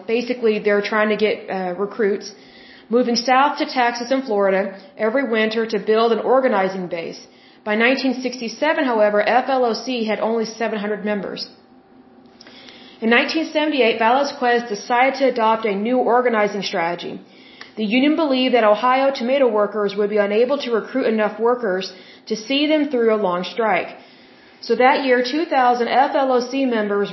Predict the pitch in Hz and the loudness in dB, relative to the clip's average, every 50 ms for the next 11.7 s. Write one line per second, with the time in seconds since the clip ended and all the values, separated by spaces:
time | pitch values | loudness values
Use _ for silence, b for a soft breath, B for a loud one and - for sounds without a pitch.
0 | 185 226 240 269 294 294 - 294 277 277 269 254 - 208 196 190 - 233 214 214 | -2 0 0 0 0 -2 0 0 0 0 0 0 -2 -2 -2 -2 0 0 2 2
1 | 180 180 220 233 254 285 302 - - 240 226 220 220 220 220 226 214 214 - 220 | 2 2 2 4 4 4 2 0 -2 0 0 0 0 0 -2 -2 -2 -2 0 0
2 | 208 208 208 208 196 202 214 196 185 190 196 233 226 190 160 151 185 - 208 202 | 2 4 4 2 2 0 0 0 0 0 0 0 2 2 0 -2 -2 -4 -4 -2
3 | 240 247 254 254 - 247 233 226 226 226 - - 226 247 254 277 277 277 - 262 | 0 -2 -2 -2 -2 0 0 0 0 -2 -2 0 2 2 2 0 -4 -2 -2 -2
4 | 226 214 202 208 214 185 156 110 143 - - - - 196 202 - 226 208 208 196 | -2 0 -2 -2 -2 -4 -4 -6 -8 -12 -14 -10 -8 -6 -4 -2 0 0 2 2
5 | 196 - - - 196 226 233 233 233 220 185 175 - 180 214 196 196 214 214 233 | 2 2 0 0 0 2 0 0 2 0 0 -2 -2 -2 -4 -4 -2 0 0 0
6 | 226 - 247 233 233 196 185 - - 247 247 262 262 262 247 240 233 233 - 262 | 0 0 0 0 0 0 -4 -2 2 2 2 2 2 0 0 0 -2 -2 -2 -4
7 | 247 247 220 - - 214 202 202 196 - 208 196 190 190 190 196 202 208 233 233 | -2 -2 -4 -4 -4 -4 -4 -4 -4 -4 -6 -6 -6 -4 -2 -2 0 2 2 2
8 | 233 233 - 233 220 208 190 190 180 - - 220 214 214 202 208 214 214 196 170 | 0 0 -2 0 0 0 0 0 -2 -4 -4 -2 -2 -2 0 0 0 2 2 2
9 | 175 175 - B B B B - 214 214 220 240 - 233 226 226 220 208 233 214 | 0 -2 -6 B B B B -2 0 0 2 2 2 0 0 0 0 -2 -2 -2
10 | 180 160 - B B B B B B B B B B B B B - 220 226 220 | -2 -4 -4 B B B B B B B B B B B B B -2 0 0 0
11 | 220 - 294 320 370 359 277 285 269 262 262 254 262 262 | 2 2 2 4 4 4 4 4 4 4 4 4 4 2